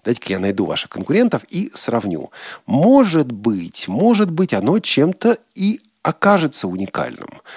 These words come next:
Но при этом вы узнаете, что у конкурентов тоже есть своя уникальность,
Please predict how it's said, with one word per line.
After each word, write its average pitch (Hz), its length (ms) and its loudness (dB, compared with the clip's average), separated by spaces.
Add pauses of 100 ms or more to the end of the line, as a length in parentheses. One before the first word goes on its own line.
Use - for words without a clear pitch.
(240)
Но 87 240 -6
при 175 160 6
этом 151 200 2
вы 107 80 0
узнаете, 135 360 2
что - 240 0
у - 200 -6
конкурентов 127 560 0
тоже 107 320 0
есть 78 200 -4
своя 78 220 -6
уникальность, 135 600 -2